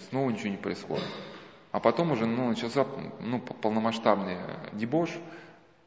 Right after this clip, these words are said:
Стали вырезать всех, вот, ну, значит, представителей с-, с-, советской, да, э, советской структуры,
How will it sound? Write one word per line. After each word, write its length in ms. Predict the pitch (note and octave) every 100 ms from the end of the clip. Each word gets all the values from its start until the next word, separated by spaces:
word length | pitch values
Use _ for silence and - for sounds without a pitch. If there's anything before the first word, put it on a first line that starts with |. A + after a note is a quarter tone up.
| -
Стали 280 | - C3+ A#2
вырезать 400 | G#2+ A2 A#2+ A2+
всех, 300 | - G#2 -
вот, 100 | - -
ну, 140 | G2+ F#2+ - -
значит, 220 | - - - -
представителей 480 | - G#2 A2+ G#2+ -
с-, 300 | - - -
с-, 20 |
советской, 480 | G2 G#2 G#2 G2+ G2
да, 240 | G2+ C#3 D3 - - - - - - - -
э, 280 | G2 G2 F#2+
советской 360 | A#2+ A2+ -
структуры, 580 | - B2 - F3+ D#3+ B2+